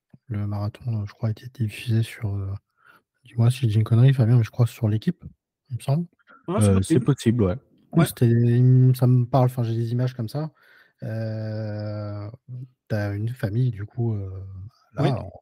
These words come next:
Speaker 1: France, euh, est-ce que, euh, ta famille a envie de te regarder, euh, courir ? Est-ce que, euh
Speaker 2: Alors,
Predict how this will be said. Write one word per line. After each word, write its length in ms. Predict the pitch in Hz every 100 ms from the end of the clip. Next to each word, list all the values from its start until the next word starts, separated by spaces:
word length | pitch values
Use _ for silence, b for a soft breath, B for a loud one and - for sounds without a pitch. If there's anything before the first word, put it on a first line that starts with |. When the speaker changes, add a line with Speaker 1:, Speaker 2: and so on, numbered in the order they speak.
| _
Speaker 1:
France, 320 | 113 123 -
euh, 120 | 92 95 - b b b b
est-ce 180 | 120 -
que, 80 | -
euh, 640 | 147 147 127 117 117 113 113
ta 120 | 110
famille 380 | - 117 143 143
a 60 | 117
envie 180 | 117
de 80 | 127
te 80 | -
regarder, 520 | 107 131 117 127 131
euh, 160 | 123 110
courir ? 580 | - 120 143 180 175 147
Est-ce 180 | 123 -
que, 120 | 120
euh 1000 | 117 113 110 110 107 104 104 101 104 - -
Speaker 2:
Alors, 360 | 180 190 175